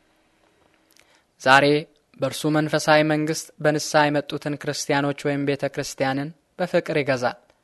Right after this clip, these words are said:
ማቴዎስ አራት አስራ ሰባት፣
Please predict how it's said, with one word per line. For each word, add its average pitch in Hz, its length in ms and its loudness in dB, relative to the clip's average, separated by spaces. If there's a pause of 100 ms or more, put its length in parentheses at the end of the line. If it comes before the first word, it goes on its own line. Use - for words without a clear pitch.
(480)
ማቴዎስ 131 480 -4 (200)
አራት 127 380 -2
አስራ 131 260 -4
ሰባት፣ 139 380 -2